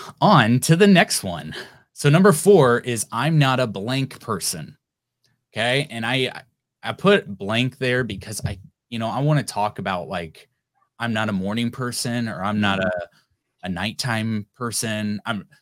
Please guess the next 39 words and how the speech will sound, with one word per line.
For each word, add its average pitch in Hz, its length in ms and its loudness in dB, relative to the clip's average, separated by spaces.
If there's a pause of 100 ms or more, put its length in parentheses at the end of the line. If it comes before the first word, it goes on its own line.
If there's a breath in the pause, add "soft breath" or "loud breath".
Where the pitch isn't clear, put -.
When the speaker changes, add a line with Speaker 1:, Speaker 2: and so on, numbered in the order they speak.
(320)
Speaker 1:
but 143 280 2
I 120 100 -6
think 196 240 0
it's 95 200 0
deeper, 87 520 -12 (140)
right? 107 260 -8
Like, 117 180 -8
I 131 40 -2
think 170 180 -4
our 147 100 -2
fear 113 320 -6
of 95 80 -10
failure 95 560 -2
is 101 280 -10
to 104 100 -8
define 113 540 -2
who 127 180 -2
we 107 200 -4
are 98 260 -2
at - 180 -10
some 98 360 -4
meta 92 240 -4
level 87 520 -6 (520)
because 113 340 -6
of 113 80 -6
the 101 100 -4
way 92 460 -2
that 82 160 -8
circumstance 90 720 -10
pushes 117 400 -10
us 139 320 -2
or 104 260 -4
by 98 160 0
the 87 100 -4
way 90 140 -4
we're 87 180 -8
pushed - 340 -14
by 76 120 -8
circumstance. - 800 -12